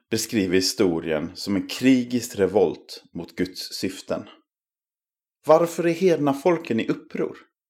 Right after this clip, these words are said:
Varför tänker folken tomma tankar? Jordens kungar reser sig och furstarna gaddar ihop sig mot Herren och hans mode. Psalm två,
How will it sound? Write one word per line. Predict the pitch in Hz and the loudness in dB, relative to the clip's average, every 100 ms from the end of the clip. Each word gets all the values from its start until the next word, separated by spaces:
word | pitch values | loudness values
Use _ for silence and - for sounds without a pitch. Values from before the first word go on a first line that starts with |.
| _ | _
Varför | - 156 | 2 2
tänker | 202 - 175 202 202 | 0 0 0 2 0
folken | 208 139 113 - 117 107 | 0 2 2 2 -4 -2
tomma | - 156 98 | -2 -2 -2
tankar? | 104 - 156 101 - 170 - _ _ _ _ _ _ _ _ _ | -4 -4 -4 -4 -4 -4 -4 _ _ _ _ _ _ _ _ _
Jordens | 113 117 117 131 - | 4 4 4 2 2
kungar | 156 123 104 | 4 4 4
reser | 107 123 - 95 | 4 2 0 -4
sig | - 90 90 _ _ _ | 0 0 -2 _ _ _
och | - | -18
furstarna | - - 107 - - 92 76 | -16 -10 -6 -2 2 2 2
gaddar | 82 82 80 | 2 4 2
ihop | 92 92 | 0 -4
sig | - - - - _ | -6 -6 -6 -8 _
mot | 71 - | -14 -12
Herren | - 92 87 82 - - _ _ _ - | 0 0 0 -6 -10 -16 _ _ _ -12
och | 80 | -10
hans | 82 64 - | -8 -10 -10
mode. | 80 71 67 - - _ _ _ _ _ _ _ _ _ - | -8 -8 -10 -14 -20 _ _ _ _ _ _ _ _ _ -6
Psalm | - 98 90 90 | 2 4 2 -4
två, | - 85 60 | -6 -4 -4